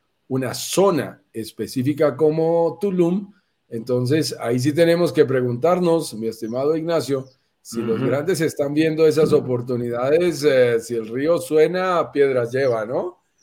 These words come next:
Speaker 1: Algo
Speaker 2: Claro.
Speaker 1: tiene que tener detrás para que, eh, estén pensando, mira, ya el, el mismo Waldorf Astoria, pero ahora con estilo Tuluminati, ¿eh? Ahí lo empiezan a
Speaker 2: Ah,
Speaker 1: hacer,
Speaker 2: mira,
Speaker 1: lo
Speaker 2: mira,
Speaker 1: veo
Speaker 2: mira,
Speaker 1: en las
Speaker 2: mira.
Speaker 1: lámparas.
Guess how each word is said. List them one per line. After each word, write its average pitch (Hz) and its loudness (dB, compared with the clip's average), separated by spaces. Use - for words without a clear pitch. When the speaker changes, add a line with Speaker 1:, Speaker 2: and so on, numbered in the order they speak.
Speaker 1:
Algo 123 -4
Speaker 2:
Claro. 190 2
Speaker 1:
tiene 165 -4
que 123 -2
tener 139 -4
detrás 156 -2
para 123 -4
que, 120 -6
eh, 110 -8
estén 127 -4
pensando, 131 -4
mira, 123 0
ya 139 -2
el, 123 -4
el 120 -6
mismo 160 -2
Waldorf 147 0
Astoria, 139 0
pero 120 0
ahora 131 2
con 123 -2
estilo 127 -4
Tuluminati, 113 -8
¿eh? 110 -6
Ahí 117 -4
lo 131 -4
empiezan 127 -4
a 127 0
Speaker 2:
Ah, 127 0
Speaker 1:
hacer, 135 0
Speaker 2:
mira, 156 4
Speaker 1:
lo 160 4
Speaker 2:
mira, 160 4
Speaker 1:
veo 156 0
Speaker 2:
mira, 156 0
Speaker 1:
en 156 -2
las 143 -4
Speaker 2:
mira. 127 -4
Speaker 1:
lámparas. - -10